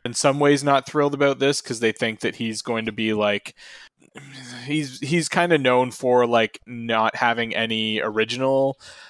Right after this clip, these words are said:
I Ps in the parks, like, just basically being like, "Hey, let's take this I P we already own and just slap it onto something." And so, but I don't know.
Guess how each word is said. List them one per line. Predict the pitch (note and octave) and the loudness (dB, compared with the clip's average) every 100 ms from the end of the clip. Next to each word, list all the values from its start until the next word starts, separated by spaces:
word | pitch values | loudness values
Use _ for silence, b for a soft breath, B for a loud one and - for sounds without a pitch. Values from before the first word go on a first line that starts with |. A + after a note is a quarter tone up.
| B | B
I | B2+ C3+ | 4 4
Ps | - C#3+ D3 C#3 | 6 6 6 6
in | C#3+ | -2
the | |
parks, | C#3 C#3+ D3 - | 2 4 4 2
like, | A2+ G#2+ | -2 0
just | A2+ - | -4 -2
basically | A#2+ A2 A2+ A#2 | -2 -2 -2 -4
being | G#2+ A2+ | -2 -2
like, | A2+ A2 | 0 0
"Hey, | - E3 | 4 6
let's | C3 B2 - | 6 4 2
take | C3 A#2+ | 0 0
this | B2+ A#2+ - - - - | 0 0 -2 -6 -8 -4
I | - | -2
P | A#2 C3 | 0 0
we | B2 A#2+ | 2 4
already | A#2+ A2+ | 4 2
own | A2+ B2 A2+ | 0 -2 -2
and | G#2+ | -6
just | G#2+ | -8
slap | - A2 G#2+ | -2 -2 -2
it | A2 | -4
onto | G#2+ G#2+ | -6 -6
something." | - G#2+ G#2+ G#2 G#2+ _ B B B B B B | -8 -8 -6 -10 -10 _ B B B B B B
And | G#2+ G2+ G#2+ _ | -8 -8 -14 _
so, | - - G#2+ G2+ G#2+ - | -16 -8 -6 -6 -8 -8
but | G#2+ G2 - | -6 -4 0
I | D3+ | 0
don't | B2 | 0
know. | G#2+ | -2